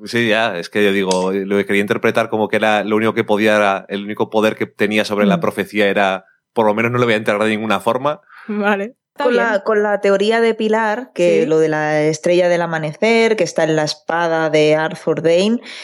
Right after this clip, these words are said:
Speaker 2: eh, la única relación que había encontrado es que en el momento,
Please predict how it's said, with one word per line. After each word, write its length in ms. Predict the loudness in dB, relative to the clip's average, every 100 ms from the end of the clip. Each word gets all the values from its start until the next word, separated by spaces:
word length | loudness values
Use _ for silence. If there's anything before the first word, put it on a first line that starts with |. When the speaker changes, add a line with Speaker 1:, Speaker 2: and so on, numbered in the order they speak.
| -18 -14
Speaker 2:
eh, 280 | -2 2 2
la 120 | 2
única 360 | 0 0 0 2
relación 540 | 2 0 -2 0 0
que 80 | 2
había 180 | 0 0
encontrado 640 | 0 -2 -4 -2 0 2 2
es 160 | 0
que 220 | 0 2
en 100 | 2
el 80 | -2
momento, 500 | -4 0 0 -2 -2